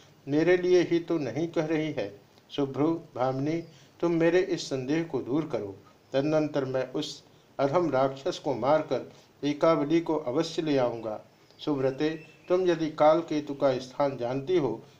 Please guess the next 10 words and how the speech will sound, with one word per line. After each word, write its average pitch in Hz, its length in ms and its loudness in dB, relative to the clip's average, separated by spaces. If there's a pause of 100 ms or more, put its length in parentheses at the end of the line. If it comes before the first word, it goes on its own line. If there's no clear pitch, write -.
(140)
तो 156 140 2
मुझे 143 560 2 (640)
दिखा 147 280 4
दो। 113 300 -2 (280)
एकावली 165 540 4
के 160 160 0
पिता 143 580 0 (100)
राजा 135 340 4
रैम्य 156 480 2
को 151 420 -2